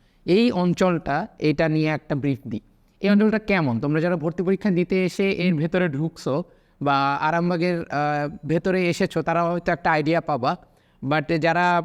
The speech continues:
মানে, আসো না এদিকে, পরি-, ভর্তি পরীক্ষা দিয়ে ওদিক থেকে চলে গিয়েছো, তাদের জন্য বলে রাখি, আরামবাগ হচ্ছে ঢাকার one of the most, আহ, densely populated area। এখানে প্রচুর পরিমাণে, আহ, কর্মজীবী মানুষ থাকে, এখানে প্রচুর পরিমাণে বসত বাড়ি,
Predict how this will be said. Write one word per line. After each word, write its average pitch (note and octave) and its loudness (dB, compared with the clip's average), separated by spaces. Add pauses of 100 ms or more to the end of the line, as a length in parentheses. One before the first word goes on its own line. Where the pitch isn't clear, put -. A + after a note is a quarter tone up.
(120)
মানে, D#3 0
আসো D#3+ -2
না F3 2
এদিকে, D#3 0
পরি-, D3 -4
ভর্তি D3+ -2
পরীক্ষা D#3+ 0
দিয়ে D3+ 2
ওদিক C#3+ 0
থেকে D3+ -2
চলে F3+ 2
গিয়েছো, D#3+ 0 (400)
তাদের C#3+ 2
জন্য D#3 0
বলে E3+ 2
রাখি, D3+ 0
আরামবাগ D#3+ 0
হচ্ছে F#3+ -2 (400)
ঢাকার E3 0
one E3 0
of E3+ -2
the F3 0 (200)
most, E3+ 0 (160)
আহ, C3+ -2
densely E3+ 2
populated C#3+ 2
area। A2 0 (540)
এখানে E3+ 0
প্রচুর F#3+ 0
পরিমাণে, F#3+ 0
আহ, D#3 -2
কর্মজীবী E3 0
মানুষ E3 -2
থাকে, E3+ -2
এখানে E3+ -2
প্রচুর F3+ 0
পরিমাণে F3 2
বসত D3 -2
বাড়ি, D#3+ 0